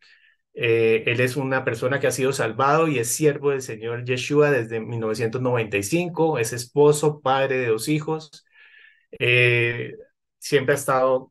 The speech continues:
en, en la parte de, de buscar la Escritura, despertando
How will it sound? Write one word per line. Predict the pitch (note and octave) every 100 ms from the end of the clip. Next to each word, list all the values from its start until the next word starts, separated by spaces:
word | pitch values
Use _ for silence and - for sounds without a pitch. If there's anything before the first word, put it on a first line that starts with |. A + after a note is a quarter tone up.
| -
en, | A#2+ A#2
en | B2 A2+
la | A2
parte | A#2 A2+ C3 B2
de, | A#2+ G#2 G2 - -
de | A#2 A2+
buscar | A2 - B2+
la | B2+
Escritura, | B2 G2+ G2+ C#3 D3 C3+ C3 -
despertando | D3 B2 - A#2 - B2 A#2+ B2+ B2+ -